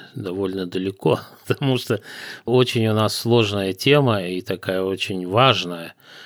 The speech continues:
Это почему Бог создал все-таки человека мужчиной и женщиной. Что такое мужчина, что такое человек, что такое семья.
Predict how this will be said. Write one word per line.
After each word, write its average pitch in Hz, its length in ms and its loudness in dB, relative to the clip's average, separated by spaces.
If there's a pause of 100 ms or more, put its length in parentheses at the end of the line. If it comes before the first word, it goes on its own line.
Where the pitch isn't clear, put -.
(140)
Это 95 340 0
почему 98 600 2
Бог 104 280 2
создал 98 420 -2
все-таки 95 540 -4
человека 95 600 -2
мужчиной 92 560 -2
и 92 40 -4
женщиной. 101 720 -2
Что - 200 -10
такое 95 280 -4
мужчина, 113 720 2 (300)
что - 160 -12
такое - 280 0
человек, 98 600 2
что - 160 -6
такое - 280 -6
семья. 123 640 2